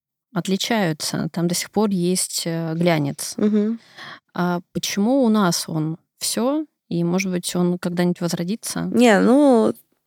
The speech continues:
Speaker 2: щас обидятся коллеги, которые работают, продолжают работать. Это журналы, которые выходят под другими именами.
Speaker 1: Мгм.
Speaker 2: Там Voice, э, Symbol, по-моему, называется,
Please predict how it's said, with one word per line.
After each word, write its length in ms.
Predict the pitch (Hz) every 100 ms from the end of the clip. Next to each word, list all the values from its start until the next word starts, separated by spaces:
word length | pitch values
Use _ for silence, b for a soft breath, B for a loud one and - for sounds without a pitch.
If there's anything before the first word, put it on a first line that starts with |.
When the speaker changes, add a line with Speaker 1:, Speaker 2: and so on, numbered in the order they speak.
| _ _ 202
Speaker 2:
щас 360 | - 220 220
обидятся 560 | 220 208 214 190 - 185
коллеги, 460 | - 185 220 277
которые 420 | 226 185 - 185 185
работают, 580 | 180 180 175 - 185
продолжают 580 | - 175 175 175 180 170
работать. 600 | 180 180 214 269 233 - B B B B B
Это 720 | - - - 95 98 - - -
журналы, 600 | - 185 185 190 190 190
которые 500 | 175 180 185 180 180
выходят 420 | 180 180 - 175
под 120 | - 170
другими 480 | 185 190 185 180 175
именами. 580 | 180 180 233 277 269
Speaker 1:
Мгм. 340 | 226 233 220 220 B _ -
Speaker 2:
Там 260 | 185 165
Voice, 720 | 175 208 233 233 220 - - - -
э, 300 | - 185 - -
Symbol, 600 | - - 208 226 208 208
по-моему, 460 | 196 190 185 185 180
называется, 460 | 185 180 180 175